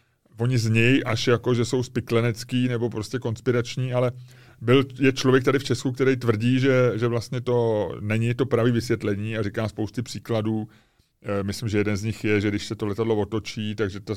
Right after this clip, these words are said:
tlaková síla nefunguje, jak by měla a tak dále. Nevím, já, já se to nechci pouštět. Eh, můj kamarád, eh, novinář, který umřel loni, Ivan Straka, tak, eh, b-, byl, byl trošku jako proponentem tady toho člověka, trošku jako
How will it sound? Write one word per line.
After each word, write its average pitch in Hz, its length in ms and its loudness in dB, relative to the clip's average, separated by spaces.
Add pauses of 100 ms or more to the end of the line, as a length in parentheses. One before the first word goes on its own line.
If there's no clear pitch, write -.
(100)
tlaková 104 340 -4
síla 107 200 -8
nefunguje, 104 320 -6
jak 101 80 -2
by 101 80 -6
měla 104 180 -4
a - 60 -8
tak 110 140 0
dále. 117 120 0
Nevím, 127 200 4
já, 123 200 0
já 131 120 0
se 131 140 -6
to 127 120 -6
nechci 131 220 -4
pouštět. 120 400 -4 (500)
Eh, 107 40 -6
můj 117 160 0
kamarád, 123 680 2
eh, 101 140 -2
novinář, 120 440 -2
který 120 200 -2
umřel 113 340 -2
loni, 117 380 -2 (100)
Ivan 117 220 -2
Straka, 120 400 0
tak, 117 260 -2
eh, 110 100 0
b-, 101 180 -8
byl, 107 300 -10
byl 113 180 -2
trošku 107 300 -6
jako 117 160 -2
proponentem 113 580 -2
tady 110 140 0
toho 113 120 -2
člověka, 117 260 -2
trošku 113 340 -4
jako 113 240 0